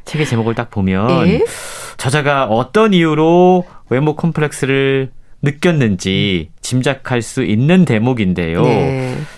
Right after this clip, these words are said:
Speaker 1: 중학교 시절에 발병한 원형 탈모증에서 시작해서 전신 탈모증으로 이어졌다고 그럽니다. 증상이 상당히 심각했다고 그러는데 머리카락의 기쁨과 슬픔에 보면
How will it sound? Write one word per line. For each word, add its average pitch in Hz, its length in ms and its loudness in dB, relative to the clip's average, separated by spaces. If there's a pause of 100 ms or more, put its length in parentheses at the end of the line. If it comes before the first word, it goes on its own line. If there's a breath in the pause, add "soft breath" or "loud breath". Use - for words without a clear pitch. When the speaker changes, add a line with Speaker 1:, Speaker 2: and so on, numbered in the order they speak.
Speaker 1:
중학교 175 720 0
시절에 160 540 0
발병한 123 580 -2
원형 160 640 0
탈모증에서 160 800 -2
시작해서 127 720 -2 (380 loud breath)
전신 165 760 0
탈모증으로 160 1000 0
이어졌다고 107 720 -2
그럽니다. 78 540 -8 (500 loud breath)
증상이 135 340 0
상당히 160 540 0 (360 loud breath)
심각했다고 190 960 -2
그러는데 98 680 -2 (380 loud breath)
머리카락의 170 880 0
기쁨과 143 540 -2
슬픔에 160 460 -2
보면 113 680 0